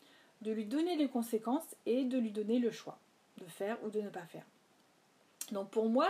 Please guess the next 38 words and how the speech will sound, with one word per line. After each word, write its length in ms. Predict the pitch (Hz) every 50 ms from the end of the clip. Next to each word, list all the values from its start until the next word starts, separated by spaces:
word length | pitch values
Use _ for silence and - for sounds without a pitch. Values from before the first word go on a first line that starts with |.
| 403 -
c'est 60 | - 262
un 140 | 151 160
accompagnement 760 | 180 220 233 - 330 330 302 302 240 220 214 196 190 220 285 - - - - - - - - _ _
qui 140 | - - 220
va 100 | 220 202
vraiment 280 | 214 233 277 311 359
me 120 | 349 339 285
demander, 560 | 269 254 240 240 247 240 233 254 269 311 349 302
euh, 440 | 240 208 196 190 185 180 180 180 180 196 175 156 - - - -
voilà, 260 | - 214 202 190 190
vraiment 480 | 185 208 220 247 269 294 311 311 294 262
un 140 | 233 208 196
gros 180 | 190 233 285
travail, 460 | 311 - 269 254 226 226 226 285 330 320
hein, 220 | 233 220 208 202 190
euh, 220 | 180 180 175 175 175
de, 220 | 175 180 180 175 175
de, 200 | 170 - 220 190
d'accompagnement. 640 | - 185 180 - 190 - 190 185 196 190 202 254 311
Ça 140 | - 269 208
va 160 | 190 185 180
être 160 | 180 - -
un 200 | 185 - - 185 175
travail, 400 | - - 208 202 208 226 214 196
euh, 180 | 180 175 170 170 170 - - - - - _
assez 320 | - - 208 - - 262 247
profond 320 | 240 - 226 220 220 - 392
parce 160 | 415 370 240 -
que 100 | - 226
le 100 | 208 208
rebelle, 380 | 208 226 226 226 262 269 277
ça, 220 | 269 - 233 208 196
ça 240 | - - - 202
va 160 | 190 196 190 190
certainement 500 | - 262 254 - - 262 254 254 262 254
être 200 | 240 220 226 -
pour 120 | - 226
moi 320 | 220 226 247 254 254 262